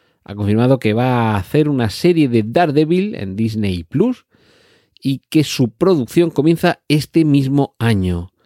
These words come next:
A estas alturas creo que ya,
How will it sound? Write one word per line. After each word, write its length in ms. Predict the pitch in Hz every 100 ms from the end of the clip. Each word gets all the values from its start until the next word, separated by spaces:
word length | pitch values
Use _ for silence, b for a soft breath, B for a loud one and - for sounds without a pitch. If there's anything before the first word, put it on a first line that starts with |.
| _ _ _ _ -
A 180 | 104
estas 240 | 117 123 107
alturas 420 | 104 117 117 113
creo 260 | - 104 104
que 220 | 107 98
ya, 500 | 95 110 110 113